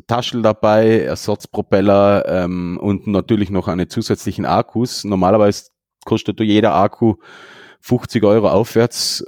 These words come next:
ähm, einzeln und da beim Fly More Paket sind die halt um hundert Euro zusätzlich noch dabei. Ähm, wenn jemand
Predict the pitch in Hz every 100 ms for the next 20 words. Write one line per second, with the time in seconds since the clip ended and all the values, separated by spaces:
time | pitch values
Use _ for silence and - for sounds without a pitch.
0 | - 90 98 101 101 71 _ - 101 117
1 | 131 120 117 - 107 104 101 95 - -
2 | 104 104 101 98 92 95 92 95 - 104
3 | 110 - 104 104 101 101 95 95 95 107
4 | 95 87 104 104 - 113 110 - 101 -
5 | 98 - - 87 95 143 _ - - -
6 | _ - 104 104 101 95 101 110 135 104
7 | 113 117 107